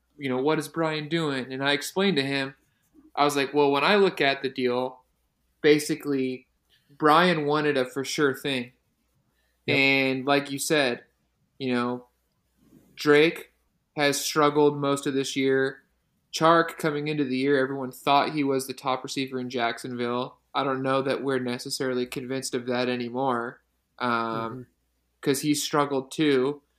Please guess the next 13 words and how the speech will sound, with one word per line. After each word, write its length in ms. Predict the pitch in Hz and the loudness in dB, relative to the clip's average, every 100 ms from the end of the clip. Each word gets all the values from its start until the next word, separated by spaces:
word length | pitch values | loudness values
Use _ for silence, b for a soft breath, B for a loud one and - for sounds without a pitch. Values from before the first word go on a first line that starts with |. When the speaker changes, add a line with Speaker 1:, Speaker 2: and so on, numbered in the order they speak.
| _ _ - | _ _ -2
Speaker 1:
And 260 | 139 139 | 0 2
DeAndre 440 | 143 156 170 165 147 | 2 2 4 4 4
Swift 480 | - 165 160 156 147 | 2 4 4 4 0
is 180 | 135 | 0
a, 320 | 131 127 127 127 _ _ _ _ _ _ | 0 0 -2 -6 _ _ _ _ _ _
is 220 | 147 139 | 2 2
a 260 | 135 127 123 | 2 0 0
rookie 640 | 127 170 175 139 127 127 - _ _ _ _ _ _ _ - - | 2 0 0 -6 -6 -8 -12 _ _ _ _ _ _ _ -20 -6
that 400 | 143 135 127 139 | 2 4 4 2
really 760 | 151 180 165 139 131 131 - - | 4 4 4 2 0 -2 -6 -12
should 420 | - - 156 143 | -8 -2 -2 0
be 140 | 139 | -4
taking 760 | 139 143 131 135 131 123 123 | -2 0 0 -2 -8 -8 -10